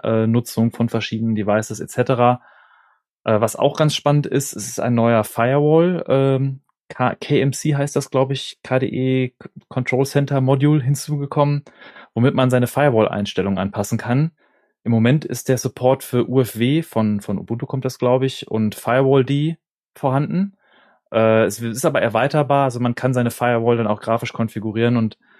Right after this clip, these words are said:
man sieht halt, dass an vielen Ecken und Enden gebaut wird. Und ein Thema, was irgendwie jedes K D E Release im Changelog ziemlich prominent und obendrauf, äh, dran steht, ist der K D E Wayland Support. Und da habe ich dann auch, ich bin ja selber jemand, der, der K D E schon seit langer Zeit nutzt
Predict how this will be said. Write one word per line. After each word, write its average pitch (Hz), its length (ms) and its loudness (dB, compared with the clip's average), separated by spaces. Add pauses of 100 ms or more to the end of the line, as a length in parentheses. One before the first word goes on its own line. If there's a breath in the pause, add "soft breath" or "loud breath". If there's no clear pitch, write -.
(360 soft breath)
man 117 100 2
sieht 151 200 -2
halt, 151 160 2
dass 131 100 -2
an 120 100 0
vielen 160 280 2
Ecken 156 200 -2
und 131 80 0
Enden 127 500 -2
gebaut 104 520 0
wird. 190 240 2 (480 soft breath)
Und 127 140 -2
ein 156 260 0
Thema, 175 380 0
was 127 200 -2
irgendwie 135 360 0
jedes 151 340 0
K 131 180 -2
D 135 80 0
E 131 140 0
Release 139 340 0
im 120 80 -6
Changelog 127 540 -2
ziemlich 135 280 -4
prominent 123 440 -2
und 127 140 -4
obendrauf, 120 640 0 (760)
äh, 107 300 2
dran 113 180 2
steht, 120 300 -2
ist - 240 -6
der 110 340 4
K 120 220 -2
D 123 80 -2
E 117 120 -2
Wayland 110 380 4
Support. - 480 -8 (1000)
Und 107 320 -2
da 110 120 2
habe 127 160 0
ich 143 160 -8
dann 127 140 0
auch, - 260 -2
ich - 160 -18
bin 139 100 0
ja 123 100 4
selber 131 280 4
jemand, 139 420 0
der, 117 300 2
der 113 240 0
K 117 160 -4
D 110 120 -2
E 127 60 0
schon 123 200 -2
seit 107 220 -2
langer 127 280 0
Zeit - 240 -2
nutzt 139 360 -4